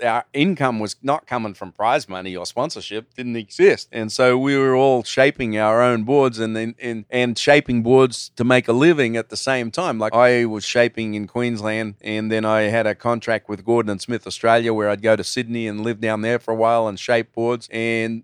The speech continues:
and so there was that part of it going on too, uh, that, that that's how we made money. And, and I was also smart enough to realize, uh,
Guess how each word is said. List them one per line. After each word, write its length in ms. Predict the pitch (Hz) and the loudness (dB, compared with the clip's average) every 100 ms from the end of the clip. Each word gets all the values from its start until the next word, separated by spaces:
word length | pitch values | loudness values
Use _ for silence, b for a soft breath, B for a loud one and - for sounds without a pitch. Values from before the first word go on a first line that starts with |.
| - | -10
and 240 | 120 117 | -8 -6
so 360 | - 131 123 120 120 | 0 2 4 2 2
there 100 | 123 | 4
was 160 | 123 | 4
that 280 | 143 151 - | 6 4 4
part 260 | 110 139 127 | 4 4 6
of 140 | 113 | 2
it 120 | 113 | 0
going 360 | 123 120 117 113 | 0 0 0 -2
on 260 | 113 110 104 | -2 -4 -4
too, 380 | 160 151 123 - | -2 -2 -2 -4
uh, 540 | 110 110 107 107 95 - | -4 0 0 0 -4 -8
that, 340 | 113 117 - | -4 -2 -2
that 140 | 120 117 | -2 2
that's 220 | 123 - | 2 2
how 120 | 120 | 0
we 140 | 113 | 2
made 200 | 117 117 | 2 2
money. 300 | 117 143 139 | 2 2 2
And, 160 | 123 131 | 0 -2
and 160 | 123 123 | -2 4
I 120 | 151 | 4
was 260 | 147 120 117 | 4 2 0
also 360 | 120 - 117 | -2 0 -2
smart 340 | 104 123 117 113 | -2 0 0 2
enough 240 | 113 107 | -2 -4
to 100 | 110 | -6
realize, 500 | 113 117 110 104 - | -4 2 2 2 -4
uh, 480 | 104 107 104 104 98 | -4 -2 0 -2 -4